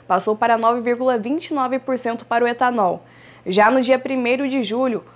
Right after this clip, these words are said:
o estado diminuiu o S M S da gasolina de trinta e um por cento para dezoito por cento. A mesma medida diminuiu ainda o tributo da energia elétrica,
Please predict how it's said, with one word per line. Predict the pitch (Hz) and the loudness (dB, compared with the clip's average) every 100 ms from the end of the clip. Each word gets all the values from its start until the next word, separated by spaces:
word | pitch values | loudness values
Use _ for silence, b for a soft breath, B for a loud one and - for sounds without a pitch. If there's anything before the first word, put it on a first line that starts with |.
| B | B
o | 202 | -4
estado | 196 220 220 | 2 2 2
diminuiu | 233 247 247 247 247 | 0 -2 -2 -2 0
o | 254 | 0
S | 247 262 | -2 -4
M | 254 | -2
S | 233 233 240 | -2 -2 0
da | 233 | 0
gasolina | 240 254 285 247 240 | 2 2 0 0 -2
de | 247 254 | -2 -6
trinta | 254 277 349 | -6 -6 -4
e | |
um | 311 | -6
por | 302 285 | -4 -6
cento | - 240 240 233 | -4 -4 -6 -4
para | 247 254 | -4 -2
dezoito | 254 277 254 226 240 262 254 | -2 -2 -2 0 0 0 -6
por | 277 262 | -6 -4
cento. | - 208 185 - - - B B B | -4 -4 -6 -8 -14 -18 B B B
A | B 196 | B 2
mesma | 202 208 | 2 0
medida | 233 240 220 240 | 0 0 2 2
diminuiu | 233 247 254 277 254 269 | 2 0 -2 -2 0 -2
ainda | 294 269 247 254 | -2 -2 0 2
o | 269 | 2
tributo | 294 262 220 262 269 | -2 -2 -2 -2 0
da | 254 | 0
energia | 262 254 233 | 0 0 -2
elétrica, | 277 240 220 220 - 240 | -2 0 -2 -4 -6 -6